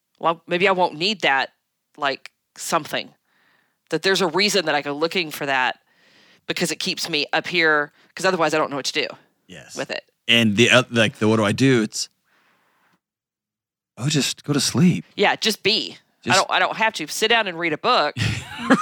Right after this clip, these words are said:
Speaker 2: Right, right.
Speaker 1: Which might be about <laughs> murder too. So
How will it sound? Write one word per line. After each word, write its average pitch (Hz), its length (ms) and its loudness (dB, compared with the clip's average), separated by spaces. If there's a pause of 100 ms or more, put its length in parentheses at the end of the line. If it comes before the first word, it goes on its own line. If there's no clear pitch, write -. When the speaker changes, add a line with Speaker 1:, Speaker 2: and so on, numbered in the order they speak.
(160)
Speaker 2:
Right, 185 240 6 (120)
right. 151 140 4
Speaker 1:
Which - 220 0 (520)
might 175 200 2
be 170 80 2
about 165 200 0
<laughs> - 120 -8
murder 185 160 4
too. - 320 -4
So 202 200 0